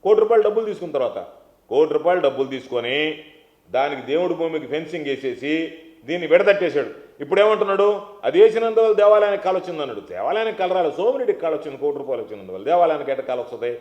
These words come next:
కోటి రూపాయలు కొట్టేసిన సోమిరెడ్డికి కాలు వస్తుంది తప్ప దేవాలయానికి ఎట్ట కాలు వస్తుంది? సిమెంట్ రోడ్డు వేస్తే సిమెంట్ రోడ్డు వేసినందువల్ల కోటి రోడ్డు, కోటి రూపాయలు కొట్టేసినటువంటి సోమిరెడ్డికి కాలు వచ్చింది.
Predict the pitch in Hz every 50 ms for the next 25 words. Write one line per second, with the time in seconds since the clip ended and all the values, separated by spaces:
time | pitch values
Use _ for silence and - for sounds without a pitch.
0 | - - - _ _ - 156 165 160 170 175 190 180 170 175 170 175 165 - 160
1 | 151 - 165 180 202 208 208 202 190 180 - - 165 165 151 - 156 139 123 127
2 | 123 - 160 185 220 214 - - - - - _ - 175 196 214 214 208 202 196
3 | 185 170 175 170 180 175 175 160 139 160 156 143 131 160 160 170 160 143 156 156
4 | 151 143 139 - 151 139 - 143 170 202 202 190 214 202 185 190 170 170 175 180
5 | 185 214 247 247 - 175 196 208 208 - 202 208 190 185 165 156 - - - _
6 | _ _ - 208 226 220 226 - 220 220 214 208 202 196 196 190 160 180 185 175
7 | 214 254 254 - - 220 262 277 294 285 269 240 - - 190 175 160 - - 113
8 | 92 90